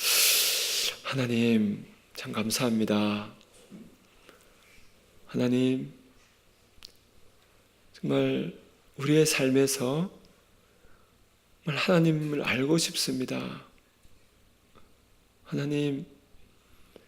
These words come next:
우리의 길을 열어주십시오, 오늘. 우리의 눈을 열어주십시오.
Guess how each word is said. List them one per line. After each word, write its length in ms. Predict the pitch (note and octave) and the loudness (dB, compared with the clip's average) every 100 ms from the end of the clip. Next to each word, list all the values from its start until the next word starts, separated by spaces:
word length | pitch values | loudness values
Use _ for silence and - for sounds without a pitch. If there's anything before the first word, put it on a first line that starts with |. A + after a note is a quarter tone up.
| - - | -20 -6
우리의 380 | E3 D#3+ D#3+ D#3+ | 2 6 8 8
길을 340 | - E3+ E3 E3+ | 6 10 10 10
열어주십시오, 880 | F3 E3 D#3+ - E3 - - C#3+ C#3 | 10 8 4 -2 -2 -4 -4 -4 -6
오늘. 400 | C3 C3 C#3 D#3 - _ _ _ - - _ _ _ _ _ _ _ | -6 -6 -10 -14 -18 _ _ _ -20 -20 _ _ _ _ _ _ _
우리의 260 | D#3+ D#3+ E3 | 4 8 8
눈을 300 | E3+ F3 F3 | 10 10 10
열어주십시오. 960 | F#3+ F3+ E3 D3 D3 - - C#3 C3 | 12 12 10 4 -2 -2 -4 -4 -8